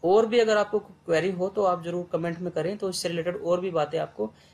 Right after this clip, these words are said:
कोई भी query हो, आपको ज़रूर उसका answer जो है किसी भी तरीके से एक video के माध्यम से या जवाब, अ, comment के रूप में ज़रूर मिलेगा। I hope कि ये आपके लिए बहुत ज़्यादा beneficial होगा और आप जो है पूरे number जीएस में लेके आएंगे।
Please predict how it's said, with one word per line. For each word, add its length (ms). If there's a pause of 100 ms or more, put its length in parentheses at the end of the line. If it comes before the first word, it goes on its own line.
(160)
कोई 180
भी 80
query 320
हो, 100
आपको 260
ज़रूर 220
उसका 220
answer 260
जो 140
है 140
किसी 240
भी 80
तरीके 320
से 220 (400)
एक 140
video 260
के 80
माध्यम 320
से 160
या 200 (280)
जवाब, 320
अ, 440
comment 240
के 100
रूप 180
में 80
ज़रूर 240
मिलेगा। 340 (480)
I 120
hope 280
कि 60
ये 220
आपके 320
लिए 120
बहुत 200
ज़्यादा 200
beneficial 520
होगा 220
और 200
आप 200
जो 80
है 60
पूरे 260
number 260
जीएस 320
में 80
लेके 200
आएंगे। 360